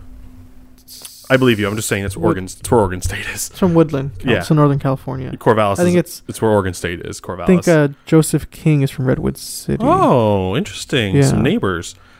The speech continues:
Speaker 1: Um, given that three hundred day,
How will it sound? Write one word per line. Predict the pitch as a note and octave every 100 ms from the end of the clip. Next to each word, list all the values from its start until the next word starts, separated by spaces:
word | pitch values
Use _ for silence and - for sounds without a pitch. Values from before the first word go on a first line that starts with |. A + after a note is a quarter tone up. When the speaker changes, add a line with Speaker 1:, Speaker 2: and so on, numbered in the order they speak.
| _ -
Speaker 1:
Um, | A2+ A2 G#2+ G#2+ _ _ _ - - - - - - - - - - - - - _ _ _ -
given | C#3+ B2
that | A2+ -
three | A2+
hundred | G#2 G2 F#2
day, | F#2 F#2